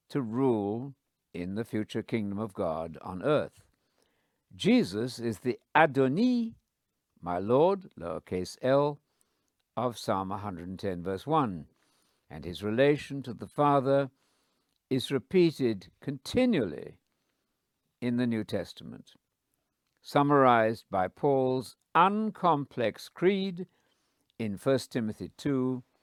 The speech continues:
verses four to five. God, and I quote, wants every person to come to the knowledge of the truth,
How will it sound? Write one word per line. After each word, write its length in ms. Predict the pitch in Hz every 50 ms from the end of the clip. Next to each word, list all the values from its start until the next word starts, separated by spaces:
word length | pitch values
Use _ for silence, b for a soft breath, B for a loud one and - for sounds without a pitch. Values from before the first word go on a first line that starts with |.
| _ _ _ _ _ _ _ _ _
verses 400 | - 110 110 - - 123 117 -
four 300 | - _ 110 104 95 92
to 120 | - - -
five. 640 | - - 139 127 117 101 82 69 58 53 - _ _ _ _ _ _ _ _ _ _ _ _ _ _ _ _ _
God, 420 | - 147 170 180 190 202 202 -
and 180 | 147 90 85 85
I 120 | 80 76
quote, 420 | - - - 160 160 151 156 156 - _
wants 480 | 117 143 151 160 160 - - - - _ _ _
every 560 | 202 220 240 226 208 185 180 175 220 226 226
person 800 | - _ - - 180 160 139 - - - 78 60 58 55 50 - _ _ _ _ _ _ _ _ _ _ _ _ _
to 80 | - -
come 440 | _ - 156 151 151 160 165 165 156 -
to 80 | -
the 160 | 95 - 87 87
knowledge 540 | 98 107 123 131 143 143 147 147 131 123
of 160 | 120 101 - -
the 100 | - -
truth, 560 | _ - - 151 151 156 160 151 - _ _